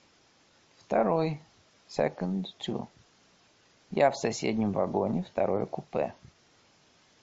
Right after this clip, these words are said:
I'm in the next car down, compartment two.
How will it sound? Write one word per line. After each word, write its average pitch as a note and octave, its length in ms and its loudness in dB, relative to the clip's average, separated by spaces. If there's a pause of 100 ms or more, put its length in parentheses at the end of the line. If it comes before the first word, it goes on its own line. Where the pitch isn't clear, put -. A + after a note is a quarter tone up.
(140)
I'm F2 420 2
in C#3 140 0
the C3+ 80 -2
next C#3+ 640 -2
car B2 400 2
down, B1 500 -4 (400)
compartment G#2+ 760 -4 (100)
two. - 280 -6